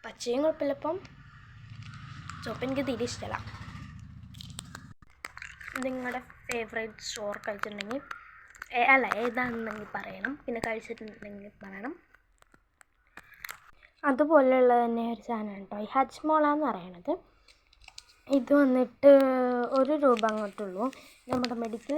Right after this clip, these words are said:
ഷോപ്സിലൊക്കെ കിട്ടുന്ന സാധനമാണ് ഈ ഹജ്മോള എന്ന് പറയുന്നത് കേട്ടോ. ഇതും ഞങ്ങളുടെ ഫേവറേറ്റ് മിഠായികളിൽ പെട്ടിട്ടുള്ള ഒരു മിഠായിയാണ് കേട്ടോ. നല്ല ഇഷ്ടമാണ് ഈ ഹജ്മോള സോർ എന്നൊക്കെ പറയുന്നത് കേട്ടോ. അപ്പം ഇത് കഴിച്ചിട്ടില്ല ഞാൻ, എന്താ വെച്ചാൽ എൻ്റെ സോറ് വായിലുണ്ടല്ലോ,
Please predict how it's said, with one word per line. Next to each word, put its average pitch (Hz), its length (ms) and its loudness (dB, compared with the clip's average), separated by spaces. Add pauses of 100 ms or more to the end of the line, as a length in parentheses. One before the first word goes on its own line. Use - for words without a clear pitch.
ഷോപ്സിലൊക്കെ 277 640 -2
കിട്ടുന്ന 214 360 -6
സാധനമാണ് 190 460 -10 (500)
ഈ 233 140 -10
ഹജ്മോള 190 500 -12
എന്ന് 240 140 2
പറയുന്നത് - 320 -12
കേട്ടോ. - 180 -10 (440)
ഇതും 277 280 0
ഞങ്ങളുടെ 220 260 -2 (100)
ഫേവറേറ്റ് 339 680 0
മിഠായികളിൽ 208 600 -4
പെട്ടിട്ടുള്ള 202 560 -6
ഒരു - 140 -12
മിഠായിയാണ് 196 520 -12
കേട്ടോ. 190 180 -14 (580)
നല്ല 277 280 2 (120)
ഇഷ്ടമാണ് 208 400 -6
ഈ - 100 -6
ഹജ്മോള 202 640 -4 (140)
സോർ 208 320 -2
എന്നൊക്കെ 196 300 -10
പറയുന്നത് 190 400 -8
കേട്ടോ. 185 200 -14 (760)
അപ്പം 262 240 -4
ഇത് 240 220 0
കഴിച്ചിട്ടില്ല 233 640 0 (140)
ഞാൻ, 208 120 -2 (100)
എന്താ 214 140 -4
വെച്ചാൽ 285 200 -2
എൻ്റെ 294 200 0
സോറ് 311 420 4
വായിലുണ്ടല്ലോ, 285 640 2